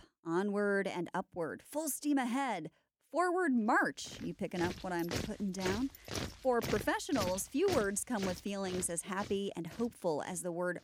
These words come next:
promotion. In the context of our schools, promotions refers to advancing students from their current grade level to the next. Let's widen our listener circle for this convo because today's episode bears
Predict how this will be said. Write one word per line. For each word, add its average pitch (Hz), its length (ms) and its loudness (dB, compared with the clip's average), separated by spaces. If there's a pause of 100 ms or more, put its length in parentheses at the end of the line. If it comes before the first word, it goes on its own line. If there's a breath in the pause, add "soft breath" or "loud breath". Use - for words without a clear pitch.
promotion. 190 1000 -2 (560 loud breath)
In 202 100 0
the 202 80 2
context 196 640 -2
of 180 60 -6
our - 120 2
schools, 247 600 0
promotions 190 760 0
refers 175 520 -4
to 170 300 -2
advancing 247 560 -2
students 202 560 -4
from 190 280 -2
their 151 260 -2
current 453 420 -4
grade 165 240 0
level 151 400 0 (300 soft breath)
to 214 140 -4
the 202 80 -2
next. - 580 0 (380 soft breath)
Let's 226 320 0
widen 220 580 2
our 180 220 0
listener 214 460 2
circle 160 540 -2
for 180 140 -2
this 262 180 0
convo 147 540 0
because 185 300 -2
today's 262 400 -2
episode 185 600 -2
bears 180 300 -2